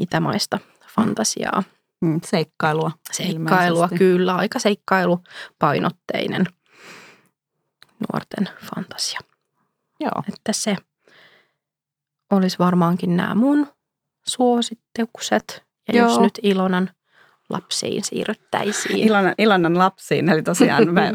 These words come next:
Speaker 1: <laughs>
Speaker 2: vähän jaettiin tällainen, että kun me sanotaan, että nuorten kirja, niin nämä oli kaikki sellaisia yläkoulu- tai niinku sitä vanhemmille.
Speaker 1: Joo.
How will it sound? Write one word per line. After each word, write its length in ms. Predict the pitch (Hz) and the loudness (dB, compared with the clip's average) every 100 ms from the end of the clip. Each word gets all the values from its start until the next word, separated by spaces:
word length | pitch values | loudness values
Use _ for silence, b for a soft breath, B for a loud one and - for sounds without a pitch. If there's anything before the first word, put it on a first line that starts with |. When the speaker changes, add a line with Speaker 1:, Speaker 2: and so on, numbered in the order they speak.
| 185 | -2
Speaker 1:
<laughs> 100 | 202 | 0
Speaker 2:
vähän 240 | 226 202 | 2 4
jaettiin 500 | 196 196 - 170 165 | 4 2 0 -2 0
tällainen, 420 | 170 165 151 139 | 2 2 2 0
että 100 | 160 - | -2 -4
kun 80 | |
me 60 | 156 | -4
sanotaan, 340 | 160 156 165 | 0 0 0
että 140 | 143 202 | 0 4
nuorten 380 | 254 240 214 202 | 4 4 0 2
kirja, 300 | 185 170 165 | 2 2 2
niin 180 | 160 | 2
nämä 120 | 156 151 | 2 0
oli 140 | 147 | 0
kaikki 320 | - 147 160 | -2 -2 -2
sellaisia 380 | 156 147 156 151 | -2 -2 0 0
yläkoulu- 640 | - 170 156 - 143 - 151 | 2 2 2 0 0 0 -2
tai 180 | 135 117 | -2 0
niinku 220 | 107 92 | -2 -4
sitä 300 | - - 175 | -4 -2 0
vanhemmille. 580 | 190 202 220 220 226 233 | 2 4 4 4 4 4
Speaker 1:
Joo. 200 | 190 185 | 4 2